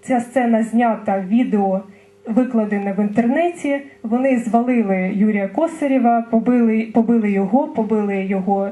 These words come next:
товариша, вдягли на нього наручники. От, власне, після цього вони примусово доставили їх обох до райвідділку. За свідченням Юрія Косарєва,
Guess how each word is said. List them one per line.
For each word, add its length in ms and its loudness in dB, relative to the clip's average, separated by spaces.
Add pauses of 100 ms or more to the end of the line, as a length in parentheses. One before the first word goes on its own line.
товариша, 720 -2 (360)
вдягли 360 0
на 100 2
нього 240 0
наручники. 880 -2 (840)
От, 240 -2 (440)
власне, 460 0
після 280 0
цього 300 0
вони 180 2
примусово 540 0
доставили 600 0
їх 160 -2
обох 260 0
до 80 -2
райвідділку. 800 0
За 100 0
свідченням 540 0
Юрія 240 2
Косарєва, 640 -2